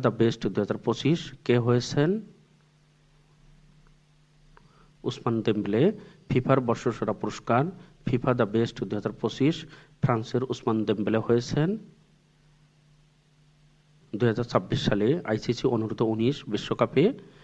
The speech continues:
বাংলাদেশ থেকে আম্পায়ারের দায়িত্বে থাকবেন কে? মুকুল। দুই হাজার ছাব্বিশ সালে আইসিসি অনূর্ধ্ব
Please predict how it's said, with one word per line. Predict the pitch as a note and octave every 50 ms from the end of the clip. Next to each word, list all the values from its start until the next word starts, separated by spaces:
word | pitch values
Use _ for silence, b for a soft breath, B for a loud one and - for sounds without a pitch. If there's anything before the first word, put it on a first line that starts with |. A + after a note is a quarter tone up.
| B B B _ A2 G2+
বাংলাদেশ | A#2 A2+ A#2 A#2 B2+ C3+ - - -
থেকে | C#3 - - D#3 - -
আম্পায়ারের | A2 G#2+ G#2 A#2+ A2+ A2 A#2 G#2+ -
দায়িত্বে | G#2+ G2+ - - A2+ - -
থাকবেন | - G#2 G2 A2+ A2+ A#2+ - -
কে? | - C#3 E3+ A3+ B3 - - - _ _ _ _ _ _ _ _ _ _ _ _ _ _ _ _ _ _ _ _ _ _ _ _ _ _ _ _ _ - - - - - - _ _ _ _ _ _ _ _ _ _ _ _ _ _ _ _ _ _ _ _ _ b b b b b b b b b _ -
মুকুল। | A#2 A#2+ A#2+ - A#2+ A#2+ C3 E3 G#3 G#3 B B B B B B B G2+
দুই | A2+ A#2 A2
হাজার | G2+ A2+ A2 -
ছাব্বিশ | - G2 F#2+ F#2 C3 - -
সালে | A2 A2 A#2+ D3 G3 A#3 - B B B B B B - A2+
আইসিসি | G#2+ - - B2+ A#2 - C#3+ B2+ A#2
অনূর্ধ্ব | A2+ A#2 A2+ A2 C3+